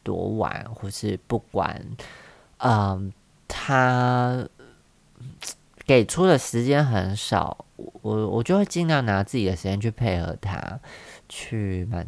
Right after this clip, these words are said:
足他。然后有时候是，可能是满足我自己的需求啦，就是为了见他。可是，嗯，就会希望是这样子单纯的付出，或者这样子给予时间，对方就会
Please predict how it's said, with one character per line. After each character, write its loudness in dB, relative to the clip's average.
足 -20
他。 -6
然 -2
后 4
有 6
时 4
候 10
是， 2
可 0
能 4
是 -2
满 0
足 0
我 2
自 -4
己 2
的 0
需 -6
求 -6
啦， -8
就 -4
是 -4
为 4
了 0
见 -4
他。 -10
可 -2
是， 0
嗯， 0
就 2
会 2
希 -2
望 2
是 -4
这 -6
样 0
子 -6
单 0
纯 0
的 -2
付 -6
出， -4
或 0
者 0
这 0
样 0
子 -6
给 0
予 -2
时 -8
间， -6
对 0
方 -4
就 0
会 -2